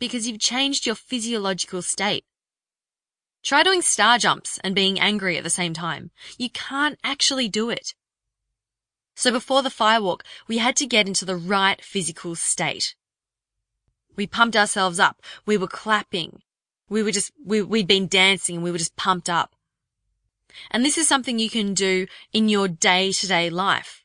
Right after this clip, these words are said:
so that you can attack the day with good energy and, and with, in this good positive state.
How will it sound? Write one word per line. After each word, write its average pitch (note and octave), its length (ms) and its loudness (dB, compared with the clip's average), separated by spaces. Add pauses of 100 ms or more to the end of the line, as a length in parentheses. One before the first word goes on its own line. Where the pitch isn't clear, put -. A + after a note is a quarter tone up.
so - 200 -4
that F3 80 -4
you F#3 120 -4
can F#3+ 220 -4
attack - 480 -2
the F#3 120 -8
day E3+ 440 2 (280)
with F3+ 340 -2
good G#3+ 260 0
energy E3+ 640 -2
and, D#3+ 360 -4 (180)
and D#3+ 180 -6
with, D#3+ 140 -8 (120)
in E3+ 140 -4
this E3 160 -6
good F#3 200 -4
positive D#3+ 380 -4
state. - 360 -2